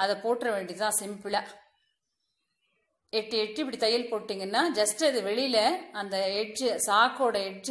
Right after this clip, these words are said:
தெரியாம இருக்கிறதுக்காக இந்த மாதிரி மடிச்சிட்டு நீள தைச்சிட்டு வந்துடலாம். அப்படி இதுவும் வேண்டாம் அப்படின்னா,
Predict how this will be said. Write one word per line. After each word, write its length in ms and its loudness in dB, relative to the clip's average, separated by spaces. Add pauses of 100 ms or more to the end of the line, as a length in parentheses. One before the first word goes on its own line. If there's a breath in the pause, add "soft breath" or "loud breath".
(120)
தெரியாம 500 -2
இருக்கிறதுக்காக 600 -2 (440 loud breath)
இந்த 200 0
மாதிரி 180 4 (120)
மடிச்சிட்டு 500 -2 (480)
நீள 420 2
தைச்சிட்டு 320 0
வந்துடலாம். 400 -8 (600)
அப்படி 360 0
இதுவும் 340 2
வேண்டாம் 360 4
அப்படின்னா, 420 -4